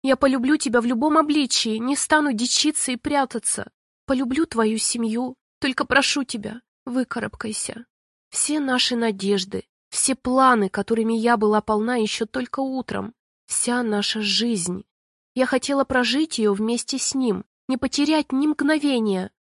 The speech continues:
Хотела научиться любить его любым, хоть человеком, хоть зверем, хоть сильным, хоть слабым.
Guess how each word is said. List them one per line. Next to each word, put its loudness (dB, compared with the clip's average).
Хотела 2
научиться 0
любить -4
его -2
любым, -2
хоть -2
человеком, 0
хоть -4
зверем, 0
хоть -4
сильным, -2
хоть -8
слабым. -2